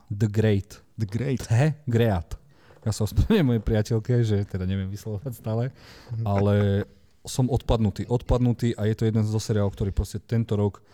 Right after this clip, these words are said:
Speaker 1: mal by vidieť každý. Kto sa chce, rád zasmeje a zároveň chce sa dozvedieť niečo zaujímavé. Po seriáli som si hneď okamžite zisťoval, a, tie historické udalosti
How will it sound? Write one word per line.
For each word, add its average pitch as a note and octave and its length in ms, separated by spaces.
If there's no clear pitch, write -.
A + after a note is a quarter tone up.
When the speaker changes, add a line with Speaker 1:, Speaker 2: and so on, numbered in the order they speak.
Speaker 1:
mal G#2 200
by G#2+ 120
vidieť G2 260
každý. F2 400
Kto G2 140
sa F#2+ 120
chce, - 200
rád A2 240
zasmeje G#2 500
a F#2+ 220
zároveň F#2 800
chce - 220
sa G#2+ 120
dozvedieť G#2 320
niečo G#2 160
zaujímavé. G2+ 420
Po - 120
seriáli A#2 340
som A2+ 140
si G#2 140
hneď A#2 320
okamžite A2 400
zisťoval, G#2 680
a, F#2+ 120
tie G2+ 200
historické G#2+ 760
udalosti A#2 720